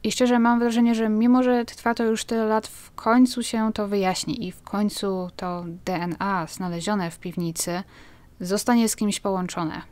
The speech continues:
Może przy pomocy genealogii, bo ostatnio dzięki temu wiele spraw jest rozwiązywanych. Jestem ciekawa, co wy sądzicie.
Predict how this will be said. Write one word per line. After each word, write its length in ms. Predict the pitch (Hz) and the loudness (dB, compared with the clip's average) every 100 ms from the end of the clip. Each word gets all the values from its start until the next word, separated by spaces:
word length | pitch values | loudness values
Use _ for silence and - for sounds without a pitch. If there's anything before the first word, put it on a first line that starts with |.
| - | -10
Może 360 | 180 185 202 190 | -4 -2 -2 -2
przy 200 | 214 190 | -4 -4
pomocy 520 | 185 180 - 190 180 | -4 -4 -4 -6 -6
genealogii, 800 | 185 185 180 175 175 165 165 160 | -4 -2 -2 -2 -2 -4 -8 -8
bo 300 | 160 156 160 - | -6 -8 -8 -10
ostatnio 560 | 185 185 185 180 175 226 | -6 -6 -4 -4 -6 -8
dzięki 360 | 185 185 - | -6 -6 -4
temu 240 | - 180 175 | -6 -4 -4
wiele 180 | 180 | -6
spraw 220 | 175 180 175 | -6 -8 -8
jest 160 | 175 | -6
rozwiązywanych. 880 | 180 - 180 175 175 160 170 - - - - - - - _ - - | -8 -6 -4 -4 -4 -4 -6 -10 -18 -20 -20 -20 -20 -20 _ -20 -20
Jestem 220 | - - 190 | -14 -8 -6
ciekawa, 340 | 214 208 202 | -2 0 0
co 180 | 196 196 | -2 -2
wy 100 | 226 | 0
sądzicie. 560 | 226 214 214 202 190 | 2 0 0 -2 -4